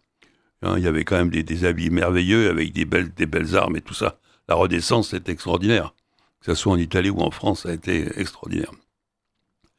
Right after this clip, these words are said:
Et en plus, il y a eu, je pense, des apports avec les voyages des grands navigateurs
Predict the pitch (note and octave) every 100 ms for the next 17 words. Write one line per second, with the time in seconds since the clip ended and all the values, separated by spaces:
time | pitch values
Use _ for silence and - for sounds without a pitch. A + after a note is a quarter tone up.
0 | _ _ _ G2 F#2 A#2 G2+ G#2 F#2 E2+
1 | E2+ - A2+ - _ _ _ G2+ G2+ G2
2 | - C3 A2+ G2 F#2 G2 F#2 G2+ G#2+ G#2
3 | F2+ - - _ _ _ F#2+ F2+ G#2+ G#2+
4 | G2 F2+ F#2+ F#2+ F2 A#2+ A#2 A#2+